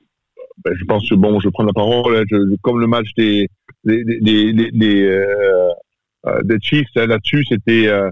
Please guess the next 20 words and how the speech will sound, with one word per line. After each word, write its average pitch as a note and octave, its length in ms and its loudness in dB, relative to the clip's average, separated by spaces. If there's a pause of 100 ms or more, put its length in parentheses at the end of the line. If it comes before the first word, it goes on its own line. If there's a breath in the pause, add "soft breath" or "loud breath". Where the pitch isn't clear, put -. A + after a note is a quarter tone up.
(280)
est-ce, B2 340 -2
est-ce C#3 120 -4
qu'on C3+ 180 -2
peut, D#3 380 0
euh, C3+ 240 -2 (120)
on B2+ 160 0
sait D#3+ 160 -2
qu'on C#3 120 -2
va C3 100 0
marquer C3 280 -2
des B2+ 140 0
points, C#3+ 440 -2
euh, A#2+ 220 2
les A#2 140 2
Eagles B2 340 2
comme A2 160 -4
truc, D3 200 -2
est-ce C3+ 140 -4
qu'on B2 240 -2
peut D3 220 2